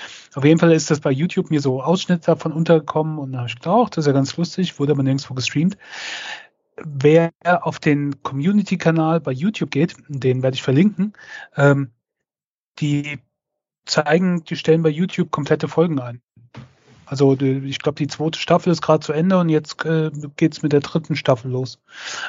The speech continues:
Also, wer da mal reingucken will, natürlich auf Englisch, ähm, kann da reingucken. Ich finde es sehr amüsant. Da geht's halt um ein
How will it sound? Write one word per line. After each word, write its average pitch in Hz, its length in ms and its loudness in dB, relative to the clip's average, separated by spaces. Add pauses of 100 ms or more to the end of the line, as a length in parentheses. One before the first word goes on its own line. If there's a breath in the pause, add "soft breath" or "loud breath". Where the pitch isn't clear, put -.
Also, 143 420 6
wer 143 160 4
da 151 100 6
mal 143 140 2
reingucken 180 440 0
will, 180 80 2
natürlich 135 360 -2
auf 123 100 -8
Englisch, 175 480 -2 (400 loud breath)
ähm, 135 360 2 (500)
kann - 140 2
da 135 60 6
reingucken. 170 420 2
Ich - 80 -8
finde 143 140 -4
es - 100 -2
sehr 135 120 -2
amüsant. 131 460 -2
Da 143 60 0
geht's 135 200 -2
halt 139 240 2
um 139 200 -6
ein 135 320 0